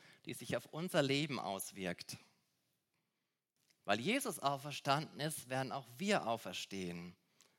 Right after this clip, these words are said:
Und das bedeutet, dieses Leben ist nicht alles. Ne, all die Dinge, die wir genießen, all die Dinge, die wir erleiden, erdulden müssen, die sind nicht alles.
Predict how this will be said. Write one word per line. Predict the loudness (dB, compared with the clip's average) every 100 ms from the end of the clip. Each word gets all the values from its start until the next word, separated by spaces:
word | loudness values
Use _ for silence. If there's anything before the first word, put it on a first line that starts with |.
| _
Und | -6
das | -6
bedeutet, | -6 -6 0 4 4 4 4 4 2 -8 _ _ _ -4
dieses | -2 0 -2 0
Leben | 4 4 2 0
ist | -4
nicht | -4 -4 0
alles. | 2 4 2 -2 -10 -18 _ _ _ _ _ _ _ _ _
Ne, | -6 -4 2
all | 2
die | 2 -2
Dinge, | -2 0 2
die | 2 0
wir | 0 2
genießen, | 4 2 2 0 0 -2 -6 -6 -8 _ _ _ _ _ -4
all | -2
die | 0 -2
Dinge, | -2 2 2
die | 2 -2
wir | 2 2
erleiden, | 4 6 6 8 6 4
erdulden | 0 -2 -2 -4 -4 -2 -2
müssen, | -2 -4 -4 -4 -4 _ _ _ -12
die | -8
sind | -4 0
nicht | 0 -2 0
alles. | 4 6 4